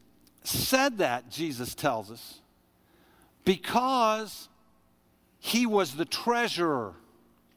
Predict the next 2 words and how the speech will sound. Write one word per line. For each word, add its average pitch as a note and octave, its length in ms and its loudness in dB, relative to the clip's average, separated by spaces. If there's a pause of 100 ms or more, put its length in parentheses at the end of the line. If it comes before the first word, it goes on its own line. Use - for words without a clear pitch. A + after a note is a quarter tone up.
(1500)
and F#3 240 4
because F#3 1120 0